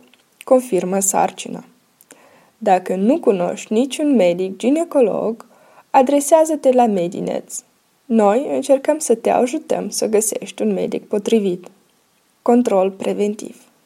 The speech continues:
Controlul medical înainte de nașterea copilului se numește control preventiv. Acesta este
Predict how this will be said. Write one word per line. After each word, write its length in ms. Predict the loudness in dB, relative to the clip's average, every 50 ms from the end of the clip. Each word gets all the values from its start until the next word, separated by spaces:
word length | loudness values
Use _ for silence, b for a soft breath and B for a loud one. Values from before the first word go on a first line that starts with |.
| _ _ b b b b b b b b _ _ _
Controlul 600 | 4 4 4 4 4 2 2 2 4 4 4 4 4
medical 680 | 2 2 2 0 -2 -4 -4 -4 -4 -4 -4 -6 -2
înainte 560 | 0 2 2 4 4 4 2 2 2 2 2
de 120 | 4 4 2
nașterea 580 | 0 0 0 -2 -2 -4 -6 -6 -6 -6 -8
copilului 680 | -4 -4 -4 -4 -4 -6 -8 -6 -6 -6 -6 -6 -8 -8
se 180 | -8 -6 -2 0
numește 680 | 0 2 2 2 0 0 -2 -6 -8 -6 -6 -6 -6 -6
control 520 | -4 -2 -2 -2 -2 -4 -6 -8 -8 -10 -8
preventiv. 680 | -4 -2 -2 -2 -2 -4 -6 -6 -4 -6 -6 -6 -8 -14 _ _ _ _ _ b b b b b b b b b b b _
Acesta 580 | 2 2 2 0 -2 -2 -2 -2 -4 -2 -2
este 360 | 0 0 0 -2 -2 -2 -4